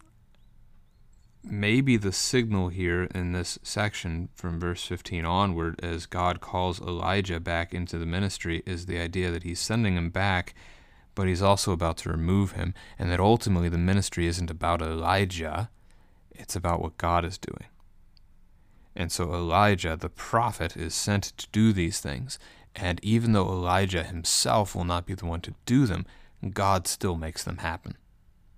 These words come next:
In fact, even though Elisha himself will not be the one to do them, God still makes them happen, because this is God's will. This is God's plan. This is God's kingdom. And all of that is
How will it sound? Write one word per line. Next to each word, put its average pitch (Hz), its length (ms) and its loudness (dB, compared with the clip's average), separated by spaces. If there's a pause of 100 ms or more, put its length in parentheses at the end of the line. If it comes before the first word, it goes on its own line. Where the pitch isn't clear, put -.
(460)
In 87 80 -2
fact, - 320 -2
even 80 220 -2
though 82 160 0
Elisha 95 500 4
himself 90 480 -4
will 95 80 0
not 87 200 0
be 90 80 -8
the 85 100 -8
one 87 160 -2
to - 100 -10
do 104 280 4
them, 98 180 0 (380)
God 90 340 0
still 90 380 -2
makes 85 360 -2
them 85 220 -4
happen, 98 420 0 (220)
because 87 320 -2
this 82 180 -2
is 80 120 -6
God's 90 480 2
will. 80 240 -6 (640)
This - 200 -4
is 87 80 -4
God's 98 460 4
plan. - 400 -8 (360)
This - 280 -2
is 92 100 -4
God's 98 420 2
kingdom. 92 540 2 (1120)
And 107 140 -2
all 147 280 6
of 139 120 4
that 92 240 4
is - 220 -2